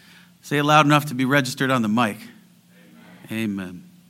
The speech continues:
And as it were, we stand in, we stand at attention to your honor.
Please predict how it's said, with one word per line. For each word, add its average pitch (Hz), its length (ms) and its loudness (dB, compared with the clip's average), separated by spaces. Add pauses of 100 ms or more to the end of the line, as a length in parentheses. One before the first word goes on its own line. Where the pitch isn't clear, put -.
(1080)
And 113 200 -6
as 113 100 -4
it 113 80 -4
were, 110 180 -4
we 107 120 -4
stand 113 360 -6
in, 104 240 -6
we 104 120 -10
stand 110 240 -8
at 101 100 -8
attention 98 440 -10
to 98 120 -12
your 95 100 -12
honor. 98 380 -12